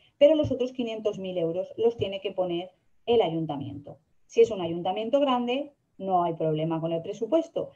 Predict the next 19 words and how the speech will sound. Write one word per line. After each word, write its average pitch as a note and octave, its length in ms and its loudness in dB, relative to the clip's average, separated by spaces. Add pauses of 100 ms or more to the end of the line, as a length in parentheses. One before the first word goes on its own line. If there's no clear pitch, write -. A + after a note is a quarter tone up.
(140)
pero G#3 160 2
si A#3 100 -2
es B3 100 2
un C#4+ 100 4
ayuntamiento, C4 640 2
como F#3+ 320 -2
pasa C#4+ 300 0
muchas F3 340 -8
veces, G#3 440 -2 (420)
de - 160 0
pueblos A#3+ 480 4
que - 80 -6
a F3+ 40 0
lo E3 120 -2
mejor A#3 200 0
se A#3 120 -6
han A3 80 -8
quedado G3+ 340 2
viviendo F3+ 600 -2